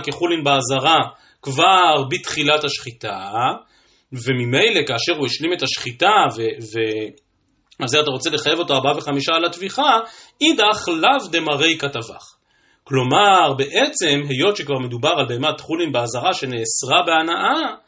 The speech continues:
ממילא הוא כבר, אה, לא מפסיד את הבית עם שום דבר.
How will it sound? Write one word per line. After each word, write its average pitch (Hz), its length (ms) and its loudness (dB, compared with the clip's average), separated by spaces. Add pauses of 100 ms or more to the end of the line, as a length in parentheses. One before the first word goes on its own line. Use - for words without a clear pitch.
(380)
ממילא 190 540 4 (440)
הוא 156 140 -6
כבר, 147 440 4 (420)
אה, 139 220 4
לא 156 180 4
מפסיד 196 300 0
את 190 60 -2
הבית 220 260 2
עם 185 80 -2
שום 190 180 -4
דבר. 180 240 0